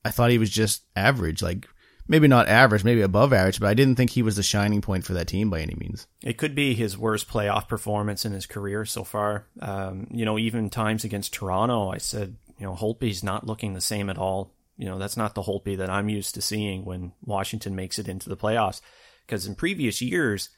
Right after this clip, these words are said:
Speaker 2: he was their best player. He really was, especially if you go back last year. If it wasn't for Holtby,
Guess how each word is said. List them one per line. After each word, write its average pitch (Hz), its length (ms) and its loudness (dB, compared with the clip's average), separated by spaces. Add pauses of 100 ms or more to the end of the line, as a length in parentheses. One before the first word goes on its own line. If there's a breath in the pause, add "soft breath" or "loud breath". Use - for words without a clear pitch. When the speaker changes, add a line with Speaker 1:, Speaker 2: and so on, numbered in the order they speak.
Speaker 2:
he 139 120 -2
was 202 100 -2
their 160 120 0
best 135 260 -2
player. - 340 -4 (100)
He 110 160 -6
really 131 220 -2
was, 127 380 -4
especially 123 480 -4
if - 80 -8
you 107 80 -4
go 110 120 0
back 107 280 -4
last 107 400 -2
year. 113 340 0
If 98 120 -8
it 104 80 -2
wasn't 123 280 -2
for 98 140 -4
Holtby, 120 520 -2